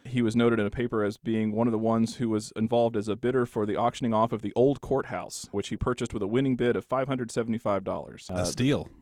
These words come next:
Speaker 1: A steal, absolutely. The Trib notes, uh, "It's likely this purchase led to him being influential in the location determined for the building that followed that original courthouse one year later."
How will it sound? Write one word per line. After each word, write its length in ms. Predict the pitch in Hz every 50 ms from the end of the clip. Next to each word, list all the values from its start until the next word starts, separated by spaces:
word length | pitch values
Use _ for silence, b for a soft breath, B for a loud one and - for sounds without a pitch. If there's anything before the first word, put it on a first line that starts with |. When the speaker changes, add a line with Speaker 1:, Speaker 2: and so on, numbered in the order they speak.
| - -
Speaker 1:
A 100 | 104 107
steal, 420 | - - - 151 123 101 80 - -
absolutely. 640 | - 117 117 - - 123 117 113 - - 85 80 - - -
The 100 | 110 110
Trib 320 | 104 - - 156 156 143 127
notes, 420 | 120 113 110 110 98 - - - -
uh, 80 | - 107
"It's 220 | 101 107 - -
likely 320 | 127 131 139 143 - 127 113
this 120 | 110 -
purchase 480 | - 127 120 - 117 113 107 - - - 113
led 200 | 113 110 110 104
to 80 | 107 110
him 160 | 113 110 107
being 280 | 104 104 101 101 101 -
influential 640 | - 127 131 - - 123 120 123 123 - 127 110 104 104
in 60 | 110
the 60 | 101
location 580 | 101 101 95 - - 120 120 - - 107 98 98
determined 480 | 92 98 - - 113 110 104 101 95 -
for 240 | - - 107 101
the 80 | 101 101
building 520 | 98 110 104 98 101 95 95 95 92 87 -
that 140 | - - - _ _
followed 380 | - 196 196 180 147 120 101 95
that 160 | 98 98 - - - -
original 420 | 110 110 110 107 110 117 101 95 90
courthouse 640 | - - 110 98 101 104 92 90 90 - - -
one 220 | - 110 110 104 98
year 120 | 90 90
later." 300 | 90 87 78 - - -